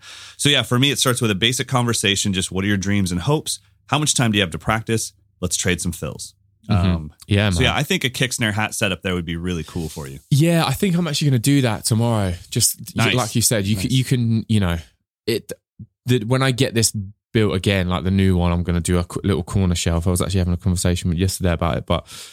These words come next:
Speaker 2: yeah, I think two kits is, it's an amazing way. It also is, like, feeling time and dynamics and volume and all that kind of stuff, man. So,
Speaker 1: Totally.
Speaker 2: so yeah, man. I mean, mate, flipping hell, talking about jamming, we, we just, we just did two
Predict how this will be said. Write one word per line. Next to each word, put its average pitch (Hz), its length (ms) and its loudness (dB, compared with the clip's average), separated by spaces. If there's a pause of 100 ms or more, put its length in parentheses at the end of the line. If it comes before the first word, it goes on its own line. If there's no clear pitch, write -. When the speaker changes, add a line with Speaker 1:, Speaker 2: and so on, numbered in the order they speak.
(180)
Speaker 2:
yeah, 123 240 2
I 110 60 0
think 113 240 0
two 127 160 4
kits - 280 0
is, 107 200 0
it's 107 140 2
an 110 80 4
amazing 113 500 4
way. 107 260 4
It - 80 0 (140)
also 120 280 2
is, 101 80 0
like, 98 100 -4
feeling 101 400 2
time 101 640 2
and 87 160 0 (140)
dynamics 95 680 0
and 85 120 -2
volume 92 480 4
and 92 100 2
all 104 60 2
that 104 160 0
kind - 100 -10
of 80 80 -4
stuff, - 280 -4
man. 82 160 0
So, 85 240 0
Speaker 1:
Totally. 85 500 -4
Speaker 2:
so - 380 -4
yeah, 104 280 4
man. 92 220 0
I - 80 0
mean, 151 160 2
mate, 180 260 2 (320)
flipping 180 280 -2
hell, 139 160 2
talking 185 260 -2
about 113 320 0
jamming, 127 460 2
we, 160 160 2
we 156 140 0
just, - 280 0
we 165 140 2
just 156 160 2
did 135 200 0
two 139 720 2